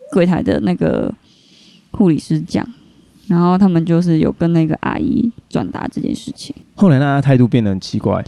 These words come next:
Speaker 1: 就是她进来，然后完全都不讲话，
Speaker 2: 就都不讲话，然后脸超级臭。
Speaker 1: 然后脸超级臭，然后像那时候她在收垃圾，然后你女儿还去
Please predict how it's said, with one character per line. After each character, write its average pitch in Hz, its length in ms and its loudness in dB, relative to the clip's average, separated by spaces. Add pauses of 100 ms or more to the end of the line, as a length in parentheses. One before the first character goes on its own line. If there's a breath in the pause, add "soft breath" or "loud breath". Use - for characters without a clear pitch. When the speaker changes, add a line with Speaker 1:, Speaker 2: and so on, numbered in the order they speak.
(380 loud breath)
Speaker 1:
就 - 100 -2
是 262 120 6
她 254 180 4
进 240 160 0
来， 175 140 4
然 170 120 2
后 180 80 2
完 175 140 2
全 175 80 2
都 156 80 4
不 131 160 4
讲 117 160 2
话， - 0 -
Speaker 2:
就 - 0 -
都 - 0 -
不 - 20 0
讲 - 0 -
话， 123 140 4
然 123 80 2
后 135 60 4
脸 110 160 2
超 123 100 0
级 - 60 4
臭。 185 40 4
Speaker 1:
然 190 60 4
后 214 60 4
脸 180 180 4
超 180 160 2
级 180 100 -2
臭， 170 300 -2
然 180 80 2
后 202 320 2 (340 loud breath)
像 208 300 0
那 208 140 2
时 202 80 2
候 185 60 4
她 196 100 4
在 196 120 2
收 175 220 2
垃 175 160 2
圾， 180 160 0
然 170 100 2
后 175 80 2
你 185 160 0
女 165 220 4
儿 156 100 4
还 175 140 4
去 185 320 4